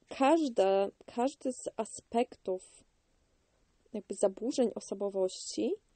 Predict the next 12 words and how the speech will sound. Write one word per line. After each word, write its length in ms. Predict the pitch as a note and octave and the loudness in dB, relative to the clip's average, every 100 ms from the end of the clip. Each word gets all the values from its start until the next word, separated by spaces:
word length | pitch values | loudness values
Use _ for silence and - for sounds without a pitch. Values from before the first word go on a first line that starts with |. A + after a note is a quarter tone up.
| _ _ _ _ _ _ | _ _ _ _ _ _
jest 300 | G#3 C#4+ - | -2 -2 -2
po 120 | - | -6
prostu 400 | C4+ B3 A#3+ - | 0 0 0 0
normalnym 1120 | A#3 G#3+ G#3 G#3 G#3 G#3+ A3+ A#3+ A#3 A#3+ A#3+ C4 - _ _ _ _ _ _ _ _ _ _ _ - | 0 2 0 0 0 0 2 2 2 0 0 -2 -8 _ _ _ _ _ _ _ _ _ _ _ 2
elementem 680 | G#3+ G3 G3+ G3+ A#3+ A3 - | 4 4 2 0 0 -4 -6
osobowości, 920 | A3 - G3 F#3 F#3 - - A3+ F4+ - _ _ _ _ _ _ _ _ _ _ _ _ _ _ _ _ _ _ _ _ _ _ _ _ _ - - | -8 -4 -2 2 0 -2 -2 0 0 -6 _ _ _ _ _ _ _ _ _ _ _ _ _ _ _ _ _ _ _ _ _ _ _ _ _ -10 0
rozbuchanym, 1300 | A3 G#3+ C#4 D#4+ A3 A#3 A#3+ C4 A#3 A3+ A3 A3 - - | 4 8 8 6 -2 -2 -2 0 2 2 2 0 -4 -4
rozbudowanym 1300 | G#3+ A#3 B3+ A#3 G#3+ G#3+ G#3 G3 G3+ G3+ G3 G2+ - _ _ - - | 2 4 4 2 -8 -2 -2 0 -2 -2 -2 -6 -8 _ _ -20 6
do 180 | - A#3+ | 8 8
absurdu, 640 | A#3+ - - A3 F#3+ - - - _ _ | 4 -4 -4 -4 -4 -8 -12 -16 _ _
do 300 | A#3 F#3 B3+ | -14 8 10
dysfunkcji. 800 | B3 A#3 - G#3 F#3+ - - - | 10 4 0 -8 -8 -12 -20 -20